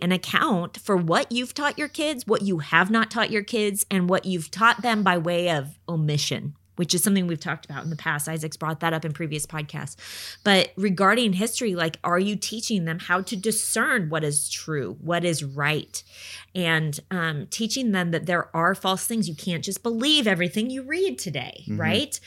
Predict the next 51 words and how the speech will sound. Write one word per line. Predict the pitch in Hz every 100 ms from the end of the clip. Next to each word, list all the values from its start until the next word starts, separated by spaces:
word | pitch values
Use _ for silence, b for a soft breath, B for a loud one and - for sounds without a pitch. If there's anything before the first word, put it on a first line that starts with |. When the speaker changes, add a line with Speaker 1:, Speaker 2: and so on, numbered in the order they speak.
| B B -
Speaker 1:
And | 208
understanding | 220 247 240 - 254 277 233
that | 180
there | 196 208
is | 190
a | -
need | 185 185 220 240
for | 190 170
prayer | - 226 220
for | 185
spiritual | 156 - - 262 262 285 - 285 277 269 -
discernment | 190 - 226 220 180 -
over | 170 - -
every | 247 262 294
single | 247 220
one | 185 170
of | 160
our |
children. | 156 - 160 156 147 147 B -
We | 285
need | 381
to | 226
be | 185
watchmen | 160 190 240 294 254
on | 196
the | 165
wall, | 165 190 214
praying | 214 - 214 233 254 226
over | 208
our | 175 160
kids, | - 170 180 214 180
biblical | 147 202 202 254 254 262
fruits, | - - 180 202 285 370 - - - B B
Speaker 2:
Mm-hmm. | 104 98
Speaker 1:
biblical | 240 247 294 220 143 -
gifts | 190 220 285 -
that | 208 180
God | 160 185 214
wants | 269 262
to | 247
give | 165 190 202
them, | 285 311
because | 294 240 196 -
it | 233
is, | 226 220 B -
we're | 254
not | 427 -
always | 240 339 370
gonna | 320 302
be | 294 359
there | 370 180 -